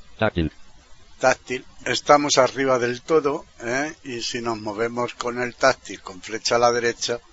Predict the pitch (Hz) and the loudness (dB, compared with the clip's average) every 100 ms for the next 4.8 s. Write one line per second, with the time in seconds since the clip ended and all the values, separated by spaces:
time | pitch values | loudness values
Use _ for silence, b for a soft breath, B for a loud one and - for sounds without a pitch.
0 | - - 92 123 107 - 95 82 110 110 | -6 -2 0 0 0 0 -2 -2 -2 -2
1 | - 95 120 117 95 95 82 - - - | -2 -2 0 0 0 -2 -2 -6 -20 -20
2 | - - - 92 117 123 98 - 90 - | -20 -12 -4 -2 0 0 -2 0 -4 -4
3 | - - - 92 120 113 95 95 80 - | -14 -6 -4 -2 0 0 -2 -2 -4 -6
4 | - - 104 110 80 104 110 85 | -10 -4 0 2 2 -2 -2 -4